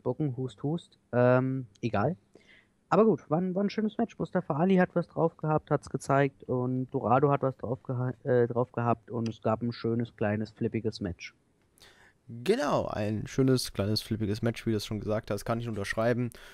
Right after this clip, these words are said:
Speaker 2: Schönes Match, äh, via Shooting Star Press hat Lince Dorado dieses Match gewonnen. Und ja, Mustafa Ali mit seinem Ego wurde hier in dem Sinne bestraft.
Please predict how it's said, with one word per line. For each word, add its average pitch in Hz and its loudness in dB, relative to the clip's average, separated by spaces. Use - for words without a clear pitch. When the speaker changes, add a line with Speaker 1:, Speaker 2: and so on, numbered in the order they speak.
Speaker 2:
Schönes 180 6
Match, 147 2
äh, 110 0
via 123 2
Shooting 147 0
Star 117 0
Press - -4
hat 110 -2
Lince 107 -2
Dorado 104 0
dieses 98 -4
Match - -2
gewonnen. 120 0
Und 104 0
ja, 98 0
Mustafa 113 0
Ali 110 0
mit 110 -4
seinem 104 -4
Ego 107 -2
wurde 101 -4
hier 104 -2
in 120 0
dem 117 0
Sinne 113 -2
bestraft. - -6